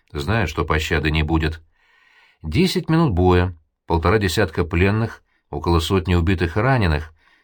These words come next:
а у меня всего-то двух человек слегка поцарапало. Казалось бы, лёгкая победа, но ей предшествовала кропотливая подготовка. Десятого февраля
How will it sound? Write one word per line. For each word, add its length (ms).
а 100
у 40
меня 160
всего-то 500
двух 300
человек 400
слегка 320
поцарапало. 760
Казалось 480
бы, 140
лёгкая 380
победа, 580
но 160
ей 200
предшествовала 720
кропотливая 680
подготовка. 800
Десятого 600
февраля 600